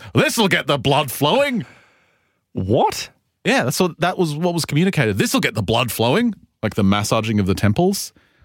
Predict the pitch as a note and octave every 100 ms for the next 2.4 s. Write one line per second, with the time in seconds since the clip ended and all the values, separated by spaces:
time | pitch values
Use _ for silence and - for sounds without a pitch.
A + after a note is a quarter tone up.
0 | _ _ _ _ _ _ _ _ E3 E3+
1 | E3+ E3 E3+ E3+ D3+ D3 C#3+ - C#3 C#3+
2 | - F2 -